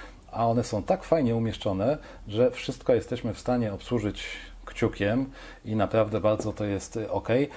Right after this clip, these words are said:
E, tak, tutaj na dole mamy fizyczny spust migawki i on, e, wbrew pozorom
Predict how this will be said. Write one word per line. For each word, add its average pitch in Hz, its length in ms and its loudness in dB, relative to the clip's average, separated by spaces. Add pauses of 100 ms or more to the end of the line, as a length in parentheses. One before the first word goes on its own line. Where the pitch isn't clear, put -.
(300)
E, 117 220 2
tak, - 300 -4
tutaj 175 260 4
na 120 120 4
dole 156 200 6
mamy 135 340 4
fizyczny 113 720 0 (100)
spust - 460 -2
migawki 101 680 0
i - 80 -6
on, 127 280 2 (280)
e, 107 40 0
wbrew 120 300 2
pozorom 123 560 4